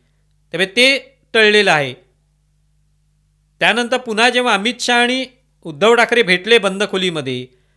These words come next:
तिथे जर समजा त्यांचं म्हणणं आहे की अमित शहानी वचन दिलं, तर फडणवीस तर बाहेर बसलेलेच होते आणि नंतर ते आत आलेले आहेत. मग इतक्या काळामध्ये अमित शहानी तरी त्यांना सांगितलं असतं की आमच्यात दोघांमध्ये असं ठरलंय की उद्धव ठाकरेंना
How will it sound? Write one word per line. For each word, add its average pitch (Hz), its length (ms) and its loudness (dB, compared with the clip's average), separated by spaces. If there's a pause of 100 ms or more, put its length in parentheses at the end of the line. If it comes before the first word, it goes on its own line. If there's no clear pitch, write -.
(140)
तिथे 196 240 2
जर 269 100 2
समजा 233 300 -2
त्यांचं 220 300 -2
म्हणणं 196 280 -2
आहे 214 100 4
की 208 80 -2
अमित 202 260 -4
शहानी 208 260 -2
वचन 202 380 -2
दिलं, 135 300 -6 (1160)
तर 127 100 -12
फडणवीस 202 440 -2
तर 247 60 0
बाहेर 208 260 0
बसलेलेच 240 480 -4
होते 165 260 -10 (440)
आणि 160 100 -12
नंतर 175 320 -2
ते 233 100 0
आत 233 200 0
आलेले 214 300 -2
आहेत. 147 220 -4 (880)
मग 160 60 -2
इतक्या 214 340 0
काळामध्ये 220 540 -2
अमित 175 280 -2
शहानी 226 340 -2
तरी 240 160 -2
त्यांना 233 200 -2
सांगितलं 220 420 -4
असतं 190 200 -4
की 185 100 -4
आमच्यात 180 420 0
दोघांमध्ये 196 460 -2
असं 202 200 -2
ठरलंय 202 400 0 (640)
की 170 40 -6
उद्धव 170 240 0
ठाकरेंना 202 600 -2